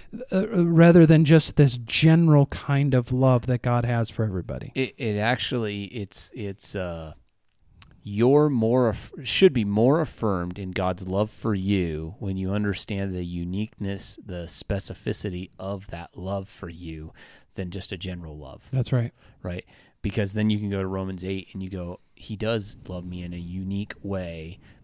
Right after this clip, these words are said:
Speaker 2: because of Christ. I'm adopted in his family," all of that. And that's never gonna go away.
Speaker 1: Right.
Speaker 2: That, that's, uh, that's a real, like, comfort and an
Speaker 1: Yes.
Speaker 2: assurance.
Speaker 1: Yeah.
Speaker 2: So rather than a,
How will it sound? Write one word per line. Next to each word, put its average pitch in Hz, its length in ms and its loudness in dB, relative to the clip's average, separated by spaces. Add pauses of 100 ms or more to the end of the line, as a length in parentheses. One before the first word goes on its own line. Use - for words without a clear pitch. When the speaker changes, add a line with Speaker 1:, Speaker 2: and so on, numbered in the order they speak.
(300)
Speaker 2:
because 110 260 -4
of 104 100 -10
Christ. 95 640 -8
I'm 90 140 -12
adopted 92 400 -8
in 92 80 -10
his 92 140 -12
family," 95 240 -10
all 101 160 -2
of 98 60 -4
that. - 160 -8 (380)
And - 360 -6
that's 107 240 -8
never 107 180 -4
gonna 101 220 -4
go 92 140 -4
away. 90 420 -8 (120)
Speaker 1:
Right. 120 240 -2 (380)
Speaker 2:
That, 101 320 -4
that's, 101 380 -8
uh, 87 300 -8 (160)
that's 107 220 -6
a 107 60 -4
real, 95 220 -6
like, 78 200 -16
comfort - 600 -10
and - 80 -4
an 135 80 4
Speaker 1:
Yes. 120 120 0
Speaker 2:
assurance. 92 760 -6 (100)
Speaker 1:
Yeah. 117 220 -2 (220)
Speaker 2:
So - 200 0
rather 104 360 0
than 95 200 -6
a, 82 220 -12